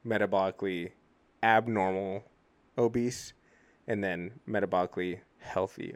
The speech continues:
obese. And it's really just saying, like, as we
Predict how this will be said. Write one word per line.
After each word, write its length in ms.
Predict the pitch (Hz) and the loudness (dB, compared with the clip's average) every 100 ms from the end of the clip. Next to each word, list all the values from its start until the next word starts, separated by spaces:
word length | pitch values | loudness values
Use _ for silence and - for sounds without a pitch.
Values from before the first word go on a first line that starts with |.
| - | -4
obese. 420 | - - - - - - - - | -4 -6 -12 -18 -20 -20 -20 -6
And 120 | 127 127 | 0 0
it's 160 | - | 2
really 180 | 165 170 | 2 4
just 200 | 120 - | 2 2
saying, 260 | 113 107 101 | 2 2 2
like, 280 | 90 - - _ _ _ _ _ - | -2 -6 -14 _ _ _ _ _ 2
as 520 | 110 107 107 104 - | 6 8 6 2 -4
we 680 | 120 113 110 110 110 107 | -6 -2 -2 -2 -2 -4